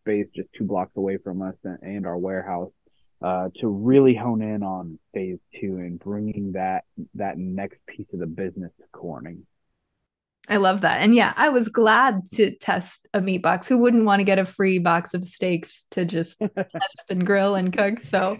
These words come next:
Speaker 1: That's right.
Speaker 2: <laughs> It was, uh, an easy, easy assignment. But
Speaker 1: Yeah.
Speaker 2: Mason, as you look at inviting people into the storefront, talk to us. What are your hours? How can people find you online?
Speaker 1: Absolutely. So right now we're open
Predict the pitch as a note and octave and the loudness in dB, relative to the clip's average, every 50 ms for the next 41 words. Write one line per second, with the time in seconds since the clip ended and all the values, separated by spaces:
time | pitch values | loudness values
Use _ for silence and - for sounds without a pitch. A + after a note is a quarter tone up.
0 | - C#3+ - B2 A#2+ A2 A#2+ B2 A#2+ A#2+ A2+ G#2+ G2+ - _ _ _ - - - | -10 -10 -8 -8 -8 -6 -6 -6 -6 -4 -6 -6 -10 -12 _ _ _ -16 -12 -4
1 | - D4 B3 B3+ - - C4 A#3 - - A#3+ A#3 A3 G#3+ G#3+ G3 F#3 F3 E3+ F3 | 0 0 0 0 0 -2 -2 -2 0 0 2 4 4 4 4 4 4 2 4 4
2 | - G#3+ G#3+ A3 - C4 B3+ C4+ B3+ A#3+ B3+ A3+ F#3+ E3+ F3+ G3+ - - B3+ C4+ | 4 4 4 4 4 4 4 4 4 4 4 4 4 4 2 0 2 4 4 4
3 | A#3+ B3 A#3+ A3+ A3 - - G3 F#3+ F#3+ F#3 F#3 F3 E3 E3+ - - - - - | 6 6 4 4 4 4 4 2 4 4 2 2 0 -2 -2 -4 -6 -8 -10 -12
4 | - _ - - - - - - - - - G3+ G#3+ G3 F#3+ - A2 F#2+ F2 - | -16 _ -20 -20 -18 -16 -16 -16 -8 -2 0 4 4 4 4 4 0 -2 -8 -12
5 | _ _ _ _ _ _ _ _ _ - G#3 A3 G#3 B3 C4 - A#3 G#3 G3+ G3+ | _ _ _ _ _ _ _ _ _ 0 2 4 4 4 4 4 2 2 4 4
6 | G#3+ G#3 G3+ G3 F#3+ F#3+ F#3+ F#3+ F#3 G3 G#3 G#3 G3+ F#3+ F3+ F3+ - - - - | 2 2 4 2 2 4 4 4 4 4 4 4 2 2 2 2 0 -2 -2 0
7 | - G#3 G3+ F#3+ A3+ A3 A#3+ B3 C4 B3 A#3 B3+ B3 A#3 - G3 G3+ - G#3+ A3 | 2 4 4 6 6 6 6 6 6 4 4 4 4 4 4 2 2 4 6 6
8 | A3 A3 G#3+ G3 G3 F#3+ - - - G3+ F#3+ G3 G3 - F#3 F3 F3 - A#3 G3+ | 6 6 6 6 4 4 2 2 4 4 4 4 4 4 2 2 2 2 2 0
9 | G#3+ - - A#3+ A3 G#3+ A3 - - - A3 B3 B3 A#3 G#3+ - - G#3+ A3 A3 | 2 2 4 4 4 4 2 0 2 2 4 4 6 4 4 6 6 6 6 8
10 | A3 G#3+ G#3 G#3+ G#3 - - - - _ _ _ _ _ _ - - A3+ A3 A3 | 8 8 6 6 4 0 -4 -8 -10 _ _ _ _ _ _ -4 0 0 2 4
11 | A3+ G#3+ A3 G#3+ G#3 - F#3 F#3+ F#3+ - F#3 F#3+ G3 F#3+ F#3 F#3+ F#3 F3+ F3 F3+ | 2 2 2 2 0 0 -2 -2 0 2 2 2 2 2 0 2 2 2 2 2
12 | F3 F3 E3+ F3 F3 F3 F3+ F#3 G3 - _ _ _ _ - - - - - - | 2 0 0 0 0 0 -2 -2 -4 -8 _ _ _ _ -20 -20 -20 -20 -20 -10
13 | - - A2+ C3 C3 - - A#2 A#2 A2 E2+ E2+ G2 G2 - - C3 B2+ B2 A#2 | -2 2 2 2 2 2 0 0 2 2 2 0 -2 -4 -2 2 2 4 4 6
14 | A#2+ C3+ C#3+ C#3+ C#3+ C#3 C3+ C3 B2+ A2+ G#2 A2 A#2 A#2 B2 A#2 A2 G2+ | 6 6 8 8 8 6 6 6 6 6 6 4 4 2 2 0 0 0